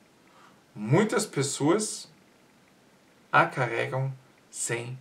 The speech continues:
perceber. A bactéria altamente contagiosa pode desencadear uma infecção e leva a doenças graves.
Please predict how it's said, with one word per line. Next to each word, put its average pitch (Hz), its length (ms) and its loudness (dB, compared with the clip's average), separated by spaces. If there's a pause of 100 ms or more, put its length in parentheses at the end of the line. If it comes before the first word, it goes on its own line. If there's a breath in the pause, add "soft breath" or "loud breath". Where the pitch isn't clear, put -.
(260)
perceber. - 680 -8 (1300 loud breath)
A - 100 -2
bactéria 139 680 4
altamente 139 760 4
contagiosa 165 1200 2 (880 soft breath)
pode 175 380 8
desencadear 135 840 2
uma 120 380 -2
infecção 135 680 2
e 135 100 -4
leva 147 500 4
a 131 120 0
doenças 123 640 -4
graves. - 600 -10